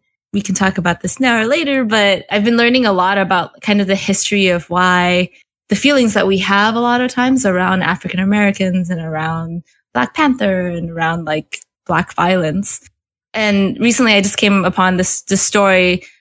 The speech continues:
I don't know how many of you guys know about cointelpro, which was, like, the counterintelligence program,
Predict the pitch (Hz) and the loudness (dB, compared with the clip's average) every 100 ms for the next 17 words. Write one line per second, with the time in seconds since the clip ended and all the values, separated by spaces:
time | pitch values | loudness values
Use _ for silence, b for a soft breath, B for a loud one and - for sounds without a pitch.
0 | - 196 226 220 220 214 208 202 185 190 | -2 2 4 4 4 2 2 2 2 0
1 | 190 196 185 180 156 - 190 190 202 180 | 0 0 2 0 -2 0 2 2 2 0
2 | 175 190 175 175 175 175 175 170 165 - | 0 0 2 2 0 -2 -4 -4 -6 -4
3 | 175 - 180 180 175 285 311 240 233 - | -4 -2 0 0 0 2 2 2 0 2
4 | 196 185 185 185 185 | 2 4 4 4 2